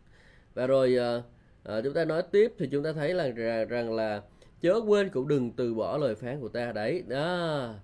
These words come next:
Chớ quên đừng từ bỏ lời phán của ta. Những cái sự dạy dỗ trong lời của Chúa đó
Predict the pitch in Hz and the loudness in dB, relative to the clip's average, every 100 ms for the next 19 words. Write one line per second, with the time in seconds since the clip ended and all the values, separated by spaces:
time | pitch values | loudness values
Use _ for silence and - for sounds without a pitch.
0 | - - - 170 196 202 180 120 107 104 | -20 -12 0 2 2 0 0 -2 -4 -4
1 | 107 143 107 123 135 113 120 135 123 165 | -4 -4 -4 -8 -8 -8 -8 -6 -4 -4
2 | 160 127 113 113 107 110 156 147 107 101 | -2 -2 0 0 -2 -2 -4 -4 -4 -6
3 | - 131 156 185 | -4 -2 -2 -2